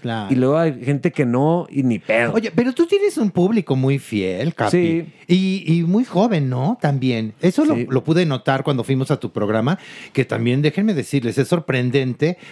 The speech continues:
Speaker 1: porque lo grabas en la mañana, muy temprano,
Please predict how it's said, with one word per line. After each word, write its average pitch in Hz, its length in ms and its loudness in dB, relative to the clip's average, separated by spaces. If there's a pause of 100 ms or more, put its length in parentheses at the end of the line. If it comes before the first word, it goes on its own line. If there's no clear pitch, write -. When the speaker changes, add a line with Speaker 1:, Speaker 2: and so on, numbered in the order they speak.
(120)
Speaker 1:
porque 165 400 2
lo 156 120 0
grabas 131 340 -2
en 165 100 2
la 117 120 0
mañana, 104 500 -2
muy 196 640 0
temprano, 123 680 0